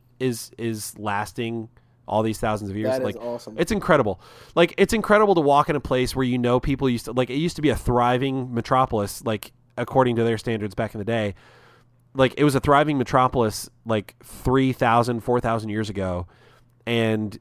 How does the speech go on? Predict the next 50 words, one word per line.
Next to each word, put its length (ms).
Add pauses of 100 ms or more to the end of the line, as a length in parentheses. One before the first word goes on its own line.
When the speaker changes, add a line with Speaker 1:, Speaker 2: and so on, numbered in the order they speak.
Speaker 1:
now 420
it's 240
just, 300
it's 180
rubble, 520 (260)
but, 340 (480)
like, 460 (340)
it's 160
incredible 460
to 120
stand 240
in 60
a 40
place 280
that 200
Speaker 2:
Yeah. 260
Speaker 1:
used 140
to 60
be 140
that, 320
Speaker 2:
That's 140
awesome, 320
Speaker 1:
like, 100
Speaker 2:
man. 80
Speaker 1:
so 180
Speaker 2:
I'm 60
Speaker 1:
long 120
Speaker 2:
super 120
Speaker 1:
ago. 80
Speaker 2:
jelly. 300 (1000)
Speaker 1:
So 320
we, 340
we 520 (160)
spent 260
some 100
time 140
in 60
Corinth, 440
like, 240
walked 220
around. 380 (580)
It 60
was 100
pretty 160
much 140
all 200
outdoors. 440
There 80
was 120
a 40